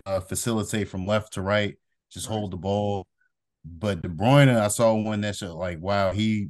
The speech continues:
Speaker 1: was drifting from right to left and just
Speaker 2: Yeah.
Speaker 1: covering a lot of the field.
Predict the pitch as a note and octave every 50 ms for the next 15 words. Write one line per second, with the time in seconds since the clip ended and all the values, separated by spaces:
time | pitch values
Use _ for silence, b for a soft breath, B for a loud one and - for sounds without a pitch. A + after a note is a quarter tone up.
0 | - F#2 F#2+ E2+ E2 E2 G#2 G2 - - - F#2+ F2 - F#2 F2+ F2 F#2+ G2 G2
1 | F#2 - - - E2+ F#2 G2+ G#2 G2+ F#2+ - _ _ _ _ - - F#2 F2 F2+
2 | E2+ - - - G#2 F#2 F#2 F#2+ F#2 F#2 F2+ F#2 F#2 F#2 F#2 F2 E2+ D#2 D#2 E2
3 | D#2 - - G2+ A2 A#2 A2+ G#2+ G2 F2 D2